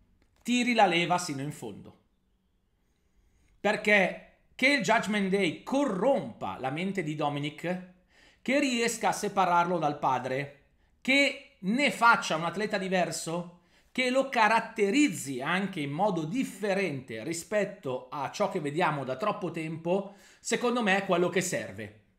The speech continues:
al giovane. Potrebbe funzionare o no?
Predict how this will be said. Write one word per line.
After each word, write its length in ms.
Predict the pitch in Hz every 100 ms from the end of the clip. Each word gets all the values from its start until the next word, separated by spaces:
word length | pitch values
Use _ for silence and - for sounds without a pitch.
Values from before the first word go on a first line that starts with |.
| _
al 180 | 160 156
giovane. 480 | 123 98 92 - _ _ _ _ _ _
Potrebbe 460 | 156 143 180 175 -
funzionare 680 | 156 156 - 165 254 285 233
o 80 |
no? 520 | 208 220 147 - _